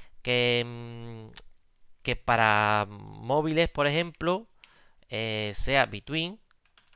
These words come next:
bueno, eh, empezando siempre por, por maquetación y diseño móvil, sería between, y por ejemplo, cuando tenga un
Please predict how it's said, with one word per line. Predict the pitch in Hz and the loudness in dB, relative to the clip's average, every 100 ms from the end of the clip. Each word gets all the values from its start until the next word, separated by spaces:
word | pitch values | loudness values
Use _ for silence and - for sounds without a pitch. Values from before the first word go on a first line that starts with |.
| - - - | -20 -14 -6
bueno, | 127 101 - - - | -6 -6 -12 -18 -10
eh, | 95 92 | -8 -6
empezando | 117 110 - 151 139 | -6 0 4 4 2
siempre | 175 139 110 | -2 -2 -2
por, | 98 98 92 | -2 -4 -6
por | - 98 98 | -6 -6 -6
maquetación | 95 92 92 101 107 127 147 | -10 -10 -8 -8 -8 -6 -4
y | 135 | -4
diseño | 104 120 120 127 127 127 131 | -6 -6 -4 -2 -2 -2 0
móvil, | 156 190 190 254 - - - | 2 2 2 -2 -8 -20 -16
sería | - 117 | -4 -2
between, | 117 139 175 - | -2 -2 -4 -4
y | 131 | -6
por | 123 | -4
ejemplo, | 120 131 151 127 | -2 -2 0 -2
cuando | 110 95 95 95 | -2 -4 -4 -2
tenga | 127 151 135 92 - - - - _ _ | 0 0 0 -2 -4 -20 -20 -20 _ _
un | 143 147 151 147 | -8 -6 -8 -10